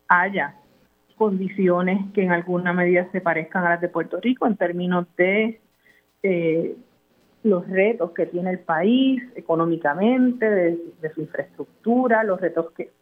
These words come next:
que tenemos enfrentando el, el tema de la crisis climática,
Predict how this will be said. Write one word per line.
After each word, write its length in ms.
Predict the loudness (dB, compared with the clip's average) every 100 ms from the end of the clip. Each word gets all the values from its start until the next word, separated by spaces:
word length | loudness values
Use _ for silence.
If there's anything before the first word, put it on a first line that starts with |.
| _
que 160 | -4 -2
tenemos 440 | -2 -6 -4 -4 -6
enfrentando 680 | -4 -6 -2 -2 2 2
el, 120 | 0 -2
el 220 | -2 -2 0
tema 280 | -2 0
de 60 | 0
la 80 | 0
crisis 300 | -4 -6 -8
climática, 800 | -10 -6 2 2 2 -6 -4 -4